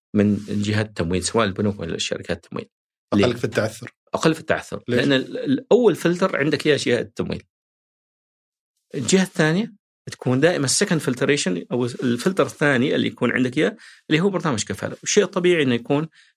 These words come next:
Speaker 1: كفالة أقل من جهة التمويل ب-، بنسبة التعثر. شيء ثاني، كفالة اليوم، آه، وإحنا يمكن تتم لل-، للنقاش الأول، كفالة كم نسبة، آه،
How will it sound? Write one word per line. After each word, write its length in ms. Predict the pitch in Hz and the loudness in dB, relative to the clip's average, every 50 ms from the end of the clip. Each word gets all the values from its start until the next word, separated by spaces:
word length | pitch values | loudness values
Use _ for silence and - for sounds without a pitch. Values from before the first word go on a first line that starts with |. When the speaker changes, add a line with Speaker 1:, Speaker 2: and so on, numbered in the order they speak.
| _ - | _ -2
Speaker 1:
كفالة 400 | 117 104 - 143 143 143 135 131 | -2 0 2 2 2 2 0 -2
أقل 520 | - - 123 - - - 170 160 135 117 | -4 -4 -6 -2 0 2 2 2 2 0
من 400 | 104 98 107 113 123 131 - - | 0 0 2 2 2 0 -2 -6
جهة 200 | 104 117 101 95 | -6 -6 -6 -6
التمويل 400 | 101 - _ - - 98 - - | -10 -6 _ -4 -2 0 -2 -2
ب-، 300 | - - 50 50 - - | -4 -6 -8 -8 -8 -8
بنسبة 220 | - - - - | -10 -12 -12 -14
التعثر. 320 | - - - - - _ _ _ - - _ _ _ _ _ _ _ _ _ _ | -16 -18 -18 -20 -20 _ _ _ -20 -20 _ _ _ _ _ _ _ _ _ _
شيء 220 | - - - 190 214 | -4 2 4 4 4
ثاني، 280 | 208 - 170 143 120 | 4 2 0 2 0
كفالة 580 | 104 - - 113 104 - 180 185 165 127 104 104 | 0 0 -2 -2 2 4 4 4 4 2 2 0
اليوم، 400 | 101 101 107 104 98 107 156 196 - _ _ _ _ _ _ _ _ _ _ _ _ _ _ _ | 0 0 0 0 0 0 -2 -4 -8 _ _ _ _ _ _ _ _ _ _ _ _ _ _ _
آه، 500 | 110 110 110 107 107 107 113 - - - | 2 4 4 2 0 -2 -6 -8 -6 -4
وإحنا 460 | - 123 127 123 - - - 131 123 123 | -2 0 0 0 -2 -2 0 2 2 2
يمكن 340 | 120 107 - 104 120 - | 0 -2 -4 -8 -12 -14
تتم 280 | _ - - 147 139 123 | _ -4 -2 0 2 2
لل-، 400 | 107 104 104 113 117 - - 113 | 2 2 0 -2 -4 -6 -4 -2
للنقاش 760 | 113 113 107 107 110 107 101 104 107 113 - - 127 - - | -2 0 0 -2 -2 -4 -4 -4 -6 -6 -4 -6 -6 -4 -2
الأول، 300 | - 135 147 180 208 233 - - _ _ _ _ _ _ _ - | 0 0 0 0 -2 -4 -10 -20 _ _ _ _ _ _ _ -2
كفالة 480 | 127 120 117 175 202 202 196 208 208 208 - _ _ _ _ _ _ _ _ _ _ | -2 0 2 2 2 2 0 -2 -4 -6 -14 _ _ _ _ _ _ _ _ _ _
كم 180 | - - 226 233 | 0 2 2 4
نسبة، 380 | 220 214 202 - - - 175 - _ _ _ _ _ _ _ _ _ _ | 4 2 2 0 0 -2 -6 -6 _ _ _ _ _ _ _ _ _ _
آه، 440 | 98 - - 120 127 123 - - | -6 -4 -2 -2 -2 -2 -2 -4